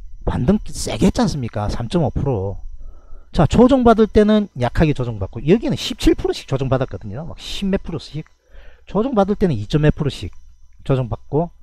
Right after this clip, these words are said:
반등할 때는 삼점오칠 프로씩. 여기는 마이너스고 여기도 마이너스시지 않습니까? 어떻습니까? 제가 드린 전략이 주요하죠?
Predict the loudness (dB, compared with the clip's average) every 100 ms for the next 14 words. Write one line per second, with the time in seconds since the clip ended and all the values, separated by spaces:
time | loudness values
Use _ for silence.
0 | _ -8 -4 0 4 6 6 6 4 4
1 | 2 -4 -18 -18 -16 -4 0 0 4 4
2 | 6 4 0 -2 -4 -6 -10 -18 -6 -4
3 | 0 -2 -2 -4 -2 -2 -4 -6 -4 -4
4 | -4 -4 -2 -4 -4 -10 -10 -10 -10 -10
5 | -8 -10 -12 -16 -16 -12 -10 -10 -14 -8
6 | 0 6 6 6 2 0 0 -2 -6 -6
7 | 0 4 4 4 2 2 0 0 2 2
8 | 0 -2 -4 -8 -18 -20 -18 -18 -8 0
9 | 2 2 0 0 0